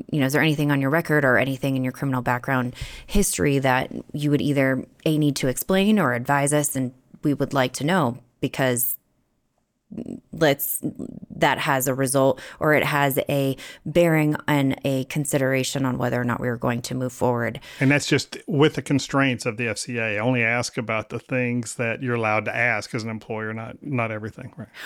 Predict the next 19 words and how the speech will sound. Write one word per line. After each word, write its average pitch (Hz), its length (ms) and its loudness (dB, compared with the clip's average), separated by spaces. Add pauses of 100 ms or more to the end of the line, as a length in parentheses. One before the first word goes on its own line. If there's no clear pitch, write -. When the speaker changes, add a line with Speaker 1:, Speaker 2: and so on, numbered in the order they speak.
(120)
Speaker 1:
Right, 196 360 4
exactly. 170 600 2
And, 202 300 2
and 190 400 2
that's 180 400 2
also 175 440 2 (140)
a, 143 460 2
so, - 240 2 (680)
good 180 200 4
recommendation, 156 720 2
because 143 560 2
you 156 120 4
can 151 240 2
ask 131 320 0
them 143 160 2
to 139 120 -4
start 117 300 2
working 139 340 2
on, 127 300 2